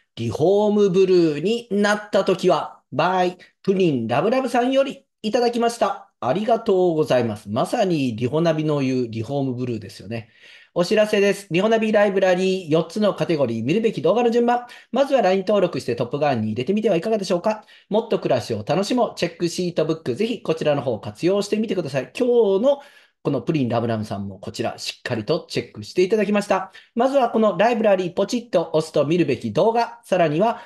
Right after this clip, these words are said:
遮熱、断熱、節電ガラスコート。まあ、これ、暑いので、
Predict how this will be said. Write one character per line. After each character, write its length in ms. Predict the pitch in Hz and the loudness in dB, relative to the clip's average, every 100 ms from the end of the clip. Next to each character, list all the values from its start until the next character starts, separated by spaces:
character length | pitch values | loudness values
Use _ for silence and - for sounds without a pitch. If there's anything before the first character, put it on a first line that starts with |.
| _ | _
遮 180 | - 139 | -6 -2
熱、 460 | 147 147 - 147 110 | 0 -2 -4 -6 -2
断 260 | 123 127 | 0 0
熱、 280 | 117 107 113 | -2 -4 -10
節 200 | 104 - | -8 -2
電 140 | 285 | 0
ガ 100 | 269 | 2
ラ 60 | 240 | 0
ス 80 | - | 0
コ 80 | 220 | 0
ー 20 | |
ト。 160 | 120 - | 0 -2
ま 520 | 123 151 185 214 214 | -2 0 0 -2 -4
あ、 60 | 202 | 0
こ 140 | 190 | 2
れ、 260 | 180 165 - | 2 2 0
暑 300 | 135 - 190 | -2 0 0
い 160 | 165 | 2
の 120 | 131 107 | 0 -2
で、 220 | 110 | -4